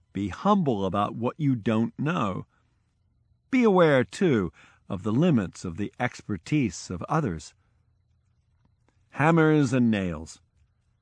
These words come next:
If you are good with a tool, you may want to use it too often. If you have analyzed a problem in depth, you can end up exaggerating the importance of that problem or of your solution.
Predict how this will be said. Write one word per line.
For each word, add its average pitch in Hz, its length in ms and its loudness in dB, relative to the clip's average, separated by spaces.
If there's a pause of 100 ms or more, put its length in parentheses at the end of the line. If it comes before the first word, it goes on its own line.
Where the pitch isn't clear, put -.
(600)
If 175 140 0
you 269 160 6
are 175 100 8
good 151 260 2
with 107 160 0
a 90 40 -2
tool, 95 500 -4 (600)
you 147 160 4
may 175 340 4
want 120 340 2
to 117 80 -4
use 104 300 -2
it 110 160 -8
too 107 260 -4
often. 143 480 -6 (1200)
If - 160 -4
you 240 100 4
have 156 100 2
analyzed 131 560 2
a 113 60 -4
problem 113 440 -2
in 95 200 -6
depth, 143 460 -2 (1120)
you 214 140 0
can 190 280 0
end 156 240 2
up 123 240 2
exaggerating 117 880 -2
the 110 100 2
importance 117 540 -2
of 95 120 -4
that 95 220 -4
problem 95 520 -4
or 202 260 6
of 151 220 0
your 156 160 0
solution. 180 640 -6